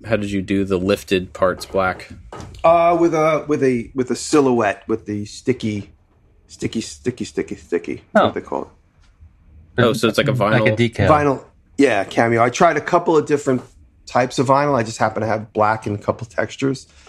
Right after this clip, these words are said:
Speaker 2: And, uh, I use the matte texture, which seems to be thicker. And I use this high gloss texture, which I just bought a bunch of stuff on Amazon a few years ago. And the, the high glossy stuff tends to wrap around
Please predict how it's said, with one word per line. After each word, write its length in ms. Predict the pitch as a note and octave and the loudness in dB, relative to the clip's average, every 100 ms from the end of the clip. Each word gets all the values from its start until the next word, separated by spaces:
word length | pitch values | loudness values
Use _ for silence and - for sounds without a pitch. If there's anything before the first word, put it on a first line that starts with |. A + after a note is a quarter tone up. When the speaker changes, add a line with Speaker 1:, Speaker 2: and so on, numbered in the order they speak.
| - - - - | -20 -20 -20 -4
Speaker 2:
And, 320 | B2 G#2+ G#2 | 0 2 2
uh, 100 | G#2 | 0
I 80 | - | 0
use 220 | A2+ A2+ | 0 0
the 80 | G#2+ | 0
matte 340 | G#2 B2 B2+ - | 0 0 0 0
texture, 340 | B2+ A#2+ B2+ | -2 0 -2
which 180 | G#2+ - | -2 0
seems 260 | A#2+ G#2+ | 0 0
to 80 | - | -6
be 80 | G2+ | -6
thicker. 440 | - C3 C3 D#3 | -2 -2 0 -2
And 160 | - G#2 | 0 0
I 40 | |
use 220 | G#2 G#2+ G2+ | 0 0 -2
this 120 | G2 | -2
high 180 | A#2 A2 | 0 2
gloss 340 | A#2 A#2+ B2 | 2 0 -2
texture, 360 | - F#2+ - G#2+ | -4 -4 -4 -4
which 260 | G2+ - - | -4 -6 -4
I 60 | A#2 | -4
just 240 | A#2+ - | -4 -4
bought 160 | F#2+ F2+ | -4 -2
a 40 | |
bunch 220 | F2+ F#2 | 0 0
of 60 | - | 0
stuff 220 | - - | -2 0
on 80 | F#2 | 0
Amazon 400 | G2+ G#2+ G2+ F#2+ | 2 2 0 -2
a 40 | |
few 140 | - F#2 | -2 -2
years 160 | G2 | -2
ago. 240 | F#2+ F2+ F2+ - - - - - | 0 0 -2 -10 -18 -20 -20 -2
And 180 | A2+ A#2 | 2 4
the, 140 | G#2 - | 2 0
the 100 | G2+ | -2
high 200 | A2+ C#3+ | 4 4
glossy 400 | B2+ C3 E3 - | 6 4 4 2
stuff 360 | B2 - A2 - | 0 2 2 -2
tends 340 | - C3 B2 | 0 0 0
to 120 | - A2 | -2 -4
wrap 440 | A2 A2 A#2+ A#2+ | 0 0 0 -2
around 560 | A2 G#2 A2 G#2+ G#2 | 0 2 2 0 -4